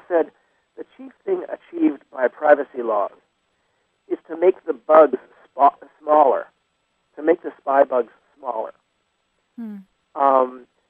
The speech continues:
Speaker 1: you, you're not gonna stop the flow of information with just plain laws. And this is what my friends in the privacy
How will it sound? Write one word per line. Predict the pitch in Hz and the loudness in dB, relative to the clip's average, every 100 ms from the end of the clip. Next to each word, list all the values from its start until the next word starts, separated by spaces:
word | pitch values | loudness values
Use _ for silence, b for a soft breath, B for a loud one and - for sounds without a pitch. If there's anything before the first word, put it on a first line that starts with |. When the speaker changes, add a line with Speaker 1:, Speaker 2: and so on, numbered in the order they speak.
| _ _ 185 | _ _ _
Speaker 1:
you, | 208 _ | -20 _
you're | - | -10
not | 214 285 | -8 -10
gonna | - 214 - _ | -14 -16 -16 _
stop | - 185 147 101 - _ _ _ _ _ _ _ _ _ - | -8 0 2 0 -4 _ _ _ _ _ _ _ _ _ -2
the | 170 147 - _ _ | 4 4 2 _ _
flow | 180 185 175 | 4 4 4
of | 143 147 | 0 -2
information | 151 - 135 135 147 143 117 - _ _ _ _ _ 143 | -10 -10 -10 -4 -4 -4 -14 -20 _ _ _ _ _ -16
with | - - _ - | -16 -16 _ -4
just | 160 - _ | -4 -4 _
plain | - 135 120 113 | -14 -12 -10 -4
laws. | 123 - - - _ _ _ _ _ _ _ | -2 -2 -6 -12 _ _ _ _ _ _ _
And | - | -18
this | 185 - | -18 -14
is | - | -12
what | 156 175 | -4 -2
my | 147 143 | -2 -4
friends | - 151 143 | -4 -8 -8
in | 131 | -14
the | 123 | -18
privacy | _ 156 151 143 _ | _ -8 -8 -8 _